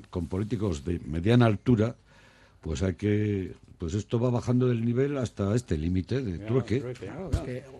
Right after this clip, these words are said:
Speaker 3: hoy vamos a ver todo
Speaker 2: De
Speaker 3: ese cruce de intereses.
Speaker 2: de entrada,
Speaker 3: ¿Qué va a
Speaker 2: ¿no?
Speaker 3: suceder al, qué va a suceder realmente con ese decreto ley, con
Speaker 2: Sí.
Speaker 3: esos ocho puntos? ¿Cuáles se van a cumplir, cuál no? Y si
Speaker 2: Mm.
Speaker 3: realmente
Speaker 2: Hoy entra en
Speaker 3: se van a
Speaker 2: vigor.
Speaker 3: reducir esos dos, dos mil seiscientos millones
Speaker 2: Hoy entra en
Speaker 3: de euros o
Speaker 2: vigor,
Speaker 3: no.
Speaker 2: hoy.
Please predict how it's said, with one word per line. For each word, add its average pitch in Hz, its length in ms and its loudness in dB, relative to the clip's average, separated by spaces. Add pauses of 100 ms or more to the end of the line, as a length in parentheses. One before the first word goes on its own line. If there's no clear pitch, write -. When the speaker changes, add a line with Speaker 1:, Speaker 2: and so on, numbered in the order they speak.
Speaker 3:
hoy 160 180 0
vamos 202 280 2
a 170 60 2
ver 147 140 0
todo 143 140 -2
Speaker 2:
De 135 60 -2
Speaker 3:
ese 131 140 -8
cruce 147 240 -4
de 135 60 0
intereses. 127 500 -4
Speaker 2:
de 110 80 -4
entrada, 127 280 -2
Speaker 3:
¿Qué 185 60 8
va 180 60 8
a - 40 8
Speaker 2:
¿no? - 60 0
Speaker 3:
suceder 156 260 4
al, 139 340 0
qué 175 100 0
va 196 80 6
a - 40 2
suceder 143 400 0
realmente 135 440 -4
con 135 120 -6
ese 135 160 -6
decreto 123 340 -10
ley, 190 240 -6 (140)
con 123 100 -10
Speaker 2:
Sí. 131 60 -4
Speaker 3:
esos 131 160 -4
ocho 131 160 -6
puntos? 190 420 -4 (220)
¿Cuáles 123 200 -8
se 131 60 -8
van 135 120 -8
a 135 40 -10
cumplir, 180 380 -6
cuál 165 220 -2
no? 233 180 -6 (280)
Y 101 100 -8
si 117 100 -4
Speaker 2:
Mm. 147 60 -6
Speaker 3:
realmente 180 680 4
Speaker 2:
Hoy 135 160 4
entra 127 160 -2
en 123 60 0
Speaker 3:
se 147 60 4
van 208 160 8
a 233 40 12
Speaker 2:
vigor. 208 160 10
Speaker 3:
reducir 185 300 6
esos 151 180 2
dos, 135 180 -2 (320)
dos 127 140 -4
mil 143 120 -2
seiscientos 135 340 -6
millones 135 160 2
Speaker 2:
Hoy - 20 2
entra 135 160 -2
en 151 60 2
Speaker 3:
de 151 80 2
euros 143 120 0
o - 40 0
Speaker 2:
vigor, 170 180 0
Speaker 3:
no. 113 40 -4
Speaker 2:
hoy. 123 160 -4